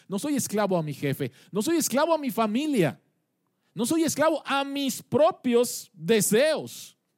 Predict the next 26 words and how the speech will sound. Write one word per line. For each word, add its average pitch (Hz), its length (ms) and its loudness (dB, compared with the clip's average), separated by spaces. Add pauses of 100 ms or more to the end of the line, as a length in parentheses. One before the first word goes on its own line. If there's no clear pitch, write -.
(500)
Quiero 220 200 -2
servir 175 340 -2
a 165 60 0
Dios 156 180 -2
y 143 60 -18
quiero 160 200 -4
disfrutar 123 640 -8 (400)
de 90 220 -12
eso. - 260 -18 (520)
Entonces, 160 240 -6
el 160 80 -2
primer 170 260 -2
ejemplo 170 420 -2
es, 147 320 -2 (180)
era, 139 380 -2 (1500)
era, 135 440 -2 (220)
um, 110 220 -10
el 156 120 -4
trabajo. 165 380 0
¿Cuál 254 120 0
es 262 60 -10
el 294 100 -6
segundo 233 340 0
ejemplo? 170 560 -4 (920)
Que 190 160 0
te, 185 460 0